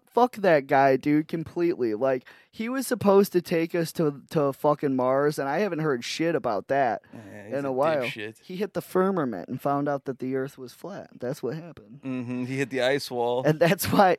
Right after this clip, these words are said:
Speaker 1: that's why he's the fucking psycho now on the internet. And he's like,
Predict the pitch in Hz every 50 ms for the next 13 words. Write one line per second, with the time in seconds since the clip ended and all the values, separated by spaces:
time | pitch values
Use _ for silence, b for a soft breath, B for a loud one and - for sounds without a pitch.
0 | _ - 160 160 165 - 170 175 165 165 160 165 170 160 143 - 151 143 135 -
1 | - 156 156 147 - 147 143 143 - - 139 135 147 156 - 147 135 123 123 127
2 | 123 - 120 127 123 117 113 117 120 120 117 120 131 131 120 98 107 127 151 147
3 | 139 123 110 - - 135 139 139 131 - 151 143 127 110